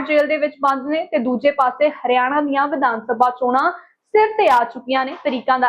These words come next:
ਐਲਾਨ ਵੀ ਹੋ ਚੁੱਕਿਆ ਹੈ ਤੇ ਇਸ ਵਾਰ ਹਰਿਆਣਾ ਦੇ ਵਿੱਚ ਆਮ ਆਦਮੀ ਪਾਰਟੀ ਵੀ ਆਪਣਾ ਜ਼ੋਰ ਅਜ਼ਮਾ ਰਹੀ ਹੈ ਤੇ ਹੁਣ ਅਟਕਲਾਂ ਲਗਾਈਆਂ ਜਾ ਰਹੀਆਂ ਨੇ ਕਿ ਬੀਜੇਪੀ ਨੂੰ ਟੱਕਰ ਦੇਣ ਦੇ ਲਈ ਇੱਕ ਵਾਰ ਫਿਰ ਤੋਂ ਆਮ ਆਦਮੀ ਪਾਰਟੀ ਤੇ ਕਾਂਗਰਸ ਪਾਰਟੀ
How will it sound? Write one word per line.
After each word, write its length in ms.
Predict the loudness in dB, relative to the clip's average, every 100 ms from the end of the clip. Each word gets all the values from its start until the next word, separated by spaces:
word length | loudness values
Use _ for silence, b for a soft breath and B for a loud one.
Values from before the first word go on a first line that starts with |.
| 0
ਐਲਾਨ 320 | 0 0 0
ਵੀ 100 | 0
ਹੋ 200 | 0 0
ਚੁੱਕਿਆ 320 | -4 -2 0
ਹੈ 60 | 0
ਤੇ 200 | 0 -2
ਇਸ 160 | -2 -4
ਵਾਰ 340 | 0 4 4 4 2 -2 -18 _ 0
ਹਰਿਆਣਾ 320 | 2 2 0
ਦੇ 100 | 0
ਵਿੱਚ 240 | -2 -2 -2 0
ਆਮ 180 | 0 0
ਆਦਮੀ 280 | 0 -4 -2
ਪਾਰਟੀ 300 | 0 0 -2
ਵੀ 180 | -4 0
ਆਪਣਾ 380 | 2 0 -2 -2
ਜ਼ੋਰ 340 | -2 0 2 2
ਅਜ਼ਮਾ 340 | -2 -4 0
ਰਹੀ 200 | 0 0
ਹੈ 40 | 0
ਤੇ 120 | -2
ਹੁਣ 280 | -2 -2 0
ਅਟਕਲਾਂ 440 | 0 -2 0 0 0
ਲਗਾਈਆਂ 420 | -2 -4 -2 -2
ਜਾ 200 | 2 2
ਰਹੀਆਂ 220 | 2 0
ਨੇ 180 | 2 0 -4 B _ 0
ਕਿ 80 | 0 2
ਬੀਜੇਪੀ 420 | 2 2 0 2
ਨੂੰ 160 | 0 -2
ਟੱਕਰ 280 | -2 -2 0
ਦੇਣ 200 | 0 0
ਦੇ 60 |
ਲਈ 140 | 0 -2
ਇੱਕ 180 | -4 -2
ਵਾਰ 220 | 0 0
ਫਿਰ 260 | 0 0 0
ਤੋਂ 160 | 0 0
ਆਮ 200 | 0 0
ਆਦਮੀ 300 | -2 -2 -6 0
ਪਾਰਟੀ 300 | 0 0 -4
ਤੇ 140 | -4
ਕਾਂਗਰਸ 400 | -2 -2 0 -2 0
ਪਾਰਟੀ 380 | 0 0 0 0